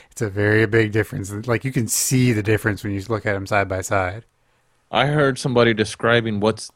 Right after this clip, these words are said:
Speaker 2: different, you know, 'cause the guy was like, "Well, they're both ten eighty P, right? Isn't there the same amount of pixels?" And the explanation was like, "Well, the reason certain things look better than other things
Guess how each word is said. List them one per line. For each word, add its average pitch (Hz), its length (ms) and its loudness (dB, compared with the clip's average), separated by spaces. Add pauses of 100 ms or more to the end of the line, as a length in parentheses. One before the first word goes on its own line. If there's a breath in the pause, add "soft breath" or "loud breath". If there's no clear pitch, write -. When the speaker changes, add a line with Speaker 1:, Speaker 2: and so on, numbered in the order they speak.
Speaker 2:
different, 117 360 -2 (560)
you 104 120 -6
know, 101 320 0
'cause 98 160 -8
the 101 80 0
guy 104 160 6
was 101 180 2
like, 104 220 2
"Well, 127 100 2
they're 127 100 4
both 151 280 4
ten 156 200 2
eighty 131 180 2
P, 165 220 0
right? 113 320 4
Isn't 104 300 2
there 135 180 6
the 110 120 -2
same 113 260 0
amount 117 240 4
of 107 80 0
pixels?" 147 600 0 (680)
And 98 180 0
the 98 80 4
explanation 104 680 2
was 87 220 -2
like, 92 180 2
"Well, 95 100 6
the 98 100 6
reason 117 280 4
certain 117 320 0
things 107 240 -2
look 98 160 0
better 101 220 4
than 90 180 0 (100)
other 123 240 6
things 87 640 -6